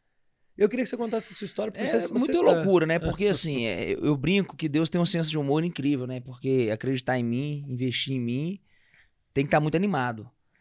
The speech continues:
Speaker 2: Mas eu era muito louco, cara. Usava muita droga, bebia muito, fazia muita farra. Tinha um pagode aqui, ó, do lado aqui, ó, que era na pizzaria aqui. Eu ia
Speaker 1: O
Speaker 2: muito.
Speaker 1: Pizzabal, ué.
Speaker 2: No, é, já fui muito nesse pagode aqui.
Speaker 1: Mentira.
Speaker 2: Já.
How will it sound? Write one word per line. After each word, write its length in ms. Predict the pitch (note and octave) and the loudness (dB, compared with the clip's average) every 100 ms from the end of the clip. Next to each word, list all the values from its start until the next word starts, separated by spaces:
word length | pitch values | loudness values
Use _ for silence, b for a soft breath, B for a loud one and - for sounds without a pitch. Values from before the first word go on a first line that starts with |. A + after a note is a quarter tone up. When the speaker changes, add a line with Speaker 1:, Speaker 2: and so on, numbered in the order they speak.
| _ _ - | _ _ -8
Speaker 2:
Mas 140 | C3+ | 0
eu 40 | F#3 | 4
era 100 | A3 | 4
muito 180 | A3 C4 | 4 4
louco, 280 | F#3+ F#3+ | 4 2
cara. 220 | C#3 B2 A2+ | 0 -4 -4
Usava 240 | A#2+ C#3 | -2 -2
muita 220 | D3 D3+ | -2 -4
droga, 320 | B2+ C3 C#3+ | 0 2 2
bebia 260 | C3 A#2+ C3 | 2 -2 -2
muito, 480 | A#2+ A#2+ C#3+ C3+ - | -2 -2 -2 -4 -6
fazia 240 | A#2 A#2 | -8 -6
muita 200 | B2+ C3+ | -8 -8
farra. 560 | B2 A#2 B2+ C3+ A#2 A2 | -4 0 2 2 0 -4
Tinha 120 | D3 | -6
um 60 | D#3+ | -4
pagode 400 | E3+ D3+ E3+ D3 | -2 0 0 -2
aqui, 180 | D#3+ D#3+ | -4 -4
ó, 80 | A#2 | -2
do 100 | E3 | 0
lado 260 | D#3+ E3+ D3 | 2 2 0
aqui, 260 | C#3+ D#3 | -4 -6
ó, 120 | B2+ B2+ | -6 -6
que 120 | - | -2
era 80 | C3 | 0
na 100 | C#3 | -2
pizzaria 460 | D3 - C3+ B2+ C3+ | -4 0 2 2 -2
aqui. 360 | B2 C3+ C#3 D3 | -4 -8 -6 -2
Eu 100 | C3 | 0
ia 80 | |
Speaker 1:
O 20 | C3+ | 2
Speaker 2:
muito. 200 | C#3 E3+ | 2 4
Speaker 1:
Pizzabal, 500 | E3+ D3 B2+ C3+ D3+ | 2 2 4 4 0
ué. 140 | G#2 - | -4 -6
Speaker 2:
No, 100 | B2 | -2
é, 320 | B2 A#2+ B2+ | 0 0 0
já 120 | D3 | -2
fui 100 | C3+ | -4
muito 140 | C#3+ D#3+ | -4 -4
nesse 120 | F#3+ | -2
pagode 360 | A#3 A#3 G#3+ D4 | -2 0 0 -2
aqui. 340 | F3+ D3+ E3 - | 0 0 0 0
Speaker 1:
Mentira. 500 | C4+ - - G2 G#2 | -2 -2 -6 -6 -2
Speaker 2:
Já. 480 | A#2 G#2+ A2 A#2 | 0 4 4 4